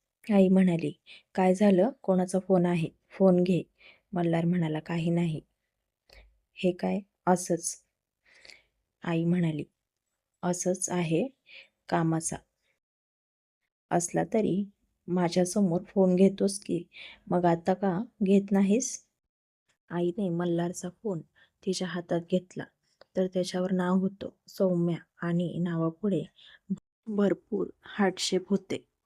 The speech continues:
थोडंसं विचित्रच वाटलं. मुलगी आणि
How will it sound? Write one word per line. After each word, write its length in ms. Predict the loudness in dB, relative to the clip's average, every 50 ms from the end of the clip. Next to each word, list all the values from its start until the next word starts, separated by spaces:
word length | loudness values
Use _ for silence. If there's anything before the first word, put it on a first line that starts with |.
| _ _ _ _ _ _ _ _ _ _ _ _ _ _ _ _ -4
थोडंसं 480 | -2 -2 0 0 -2 -2 -2 -4 -2 -2 -2
विचित्रच 600 | -2 -4 -4 -4 -6 -8 -6 -4 -4 -4 -4 -4
वाटलं. 360 | -4 -6 -6 -6 -8 -8 -8 -8 -10 _ _ _ _ _ _ _ _ _ _ _ _ _ _ _ _ _ -2
मुलगी 460 | 0 0 0 0 -2 -2 -2 -2 -2 -2 -4 -8 _ _ _ _ _ _
आणि 360 | -4 -4 -2 -2 -2 -4 -6